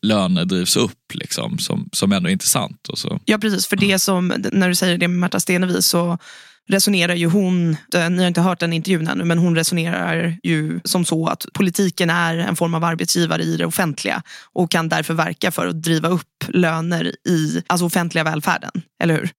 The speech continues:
Speaker 1: Ja, exakt.
Speaker 2: Det är väl så hon resonerar, för att man ska kunna lyfta lönerna i kvinnodominerade yrken. Medans, eh, Johan Persson då säger att om man är för en ökad privatisering eller mer privata aktörer inom välfärden,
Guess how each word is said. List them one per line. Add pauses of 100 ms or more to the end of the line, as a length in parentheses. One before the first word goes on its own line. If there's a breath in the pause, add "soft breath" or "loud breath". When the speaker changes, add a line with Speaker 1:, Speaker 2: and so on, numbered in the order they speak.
Speaker 1:
Ja,
exakt.
Speaker 2:
Det
är
väl
så
hon
resonerar,
för
att
man
ska
kunna
lyfta
lönerna
i
kvinnodominerade
yrken. (280 loud breath)
Medans,
eh,
Johan
Persson
då (260 loud breath)
säger
att
om
man (220)
är
för
en (220)
ökad
privatisering
eller (160 loud breath)
mer
privata
aktörer
inom
välfärden,